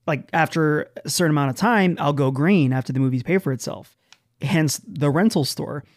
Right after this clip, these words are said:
And the studios started to sue these mom and pop rental store places because they're like,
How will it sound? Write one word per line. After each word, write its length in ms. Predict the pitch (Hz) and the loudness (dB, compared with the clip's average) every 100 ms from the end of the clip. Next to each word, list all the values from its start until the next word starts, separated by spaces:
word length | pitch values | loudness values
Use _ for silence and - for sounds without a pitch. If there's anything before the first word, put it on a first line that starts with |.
| _ _ | _ _
And 460 | 160 151 139 131 135 | -2 0 2 0 0
the 60 | |
studios 720 | 139 196 262 190 151 147 - - - | 0 2 4 4 4 2 -2 -10 -14
started 420 | - 165 151 139 | -6 0 2 0
to 240 | - 156 135 | -2 0 0
sue 640 | - - 240 240 151 165 - | 0 0 2 4 2 -2 -4
these 580 | 147 143 139 131 - - _ _ _ _ | 0 2 2 0 -6 -10 _ _ _ _
mom 200 | - 156 | 0 2
and 100 | 147 | 2
pop 320 | 139 165 156 151 | 2 2 0 0
rental 220 | 202 240 | 0 0
store 220 | - 139 | 0 -2
places 380 | 135 131 147 135 | -2 -4 -4 -4
because 460 | 135 147 135 127 - _ _ _ | -2 0 0 -2 -6 _ _ _
they're 100 | 170 | 2
like, 200 | 165 151 | 2 2